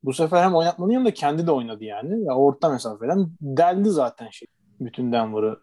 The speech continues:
dört maç boyunca. Ya o yönden ben de şaşırdım. Denver'ın en azından bir maç almasını beklerdim. Ben yok için birazcık daha dışarıda konumlanacağını düşünüyordum bu maç. Çünkü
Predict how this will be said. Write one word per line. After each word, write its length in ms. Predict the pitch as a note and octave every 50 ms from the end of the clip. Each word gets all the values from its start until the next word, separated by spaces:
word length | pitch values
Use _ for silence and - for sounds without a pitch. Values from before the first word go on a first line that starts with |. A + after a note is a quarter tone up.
| - B2+
dört 220 | B2+ A#2+ A#2+ -
maç 280 | B2 A#2+ A2+ - - -
boyunca. 460 | A2+ A2 A2 A#2 C3+ F#3+ B3 C4 - _ _ _ _ _ _ _ - - - - - - - - - _ _ _ _ _ _ - - -
Ya 160 | - - A2
o 340 | A#2 B2 C3 C#3 C3+ - - _ _ _ _ _ _ - _ _ _ _ _
yönden 560 | D#3+ C#3 C3 A#2+ A#2 A#2 C3+ E3 E3+ E3+ E3 - _ _ -
ben 280 | F#3 D#3+ D#3 C#3 B2+
de 60 | D3 D3
şaşırdım. 420 | - E3+ D#3 - E3+ D3 C3+ B2+
Denver'ın 380 | B2+ C3 B2+ C3 C3 C3 C3+ C#3+
en 80 | C#3
azından 260 | C#3 B2+ C3 C3+ C3
bir 60 | C3+ C#3
maç 220 | C#3 C3 B2+ -
almasını 340 | B2+ B2 B2 A2+ - C#3 C3+
beklerdim. 600 | D3 C#3+ - - C#3+ B2 B2 C#3 F#3 G#3+ G3+ - _ _
Ben 220 | D#3+ E3 F3+ F#3 E3+
yok 220 | F3+ F#3 F3+ -
için 360 | F#3 - - G#3 G3+ E3+ D3+ C#3+
birazcık 580 | _ C#3 C#3+ F#3+ G#3 G#3 F#3+ F3+ F3 F3+ E3+ E3
daha 220 | F#3 F#3 F#3 E3+
dışarıda 460 | E3 D#3+ - - D#3+ D#3+ D#3 E3 F3+ E3+
konumlanacağını 760 | - - D#3 D3+ D3+ D3+ D3+ D3+ D3+ D3+ D3 D3+ D#3 D#3+ D#3
düşünüyordum 560 | C#3+ C3+ - - D3 D#3+ D#3+ C#3 B2+ A#2+ A2+
bu 40 | A2+
maç. 180 | A#2+ C#3 E3+ - -
Çünkü 460 | - D3 C#3 C3 - D3 C#3+ C3